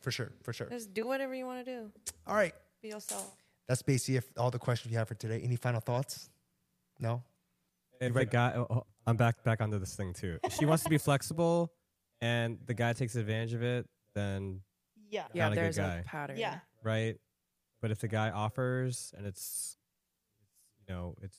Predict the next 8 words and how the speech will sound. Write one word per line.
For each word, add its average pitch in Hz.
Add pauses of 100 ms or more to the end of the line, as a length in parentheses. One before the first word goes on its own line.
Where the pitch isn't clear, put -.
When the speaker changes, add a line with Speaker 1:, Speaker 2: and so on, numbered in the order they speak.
(500)
Speaker 3:
he 98 (240)
at -
least 101
puts -
the 107
offer 92
out 110
there 117